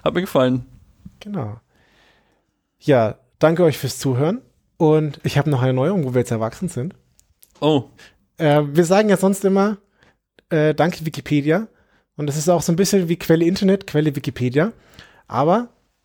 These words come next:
Speaker 2: in der Wikipedia, da sind da echte Menschen dahinter. Und ich habe mir vorher, wenn wir jetzt verraten, dir sagen lassen,
Speaker 1: Alter, du
Speaker 2: wie dein
Speaker 1: krasser
Speaker 2: Artikel heißt.
Speaker 1: Penner, ey, geil.
Speaker 2: Und dann habe ich, es gibt Statistiken, wenn man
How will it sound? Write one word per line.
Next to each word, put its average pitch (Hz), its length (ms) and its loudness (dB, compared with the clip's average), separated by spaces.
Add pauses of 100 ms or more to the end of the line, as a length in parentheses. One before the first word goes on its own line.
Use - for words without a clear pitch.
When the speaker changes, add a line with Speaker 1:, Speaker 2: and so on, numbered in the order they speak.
Speaker 2:
in 151 100 0
der 151 160 2
Wikipedia, 156 500 -2
da 170 100 2
sind 147 200 -6
da 143 60 -4
echte 143 200 -6
Menschen 147 320 -2
dahinter. 120 440 0 (460)
Und 147 220 0
ich 160 160 -8
habe 170 160 2
mir 175 140 4
vorher, 185 680 0 (100)
wenn 143 100 -8
wir 143 60 -4
jetzt 139 100 -10
verraten, 139 440 -4 (120)
dir 165 200 2
sagen 160 300 2
lassen, 175 460 0
Speaker 1:
Alter, 131 300 2
du 147 140 -10
Speaker 2:
wie 180 120 2
dein 175 140 4
Speaker 1:
krasser - 260 2
Speaker 2:
Artikel 240 240 2
heißt. 147 180 0
Speaker 1:
Penner, 127 380 2
ey, 127 180 -4
geil. 127 320 -4 (540)
Speaker 2:
Und 170 560 2
dann 175 120 4
habe 175 120 4
ich, - 200 -4
es - 100 -16
gibt 196 160 -2
Statistiken, 208 600 -2
wenn 165 120 2
man 147 260 0